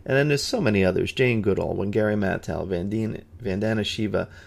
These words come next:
who get it. And all of these people have what I call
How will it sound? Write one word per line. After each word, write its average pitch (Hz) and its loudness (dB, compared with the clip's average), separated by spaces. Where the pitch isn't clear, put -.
who 131 -2
get 113 0
it. - -6
And 104 -6
all 135 2
of 135 -4
these 127 -2
people 160 -2
have 98 -2
what 98 0
I 98 0
call 92 0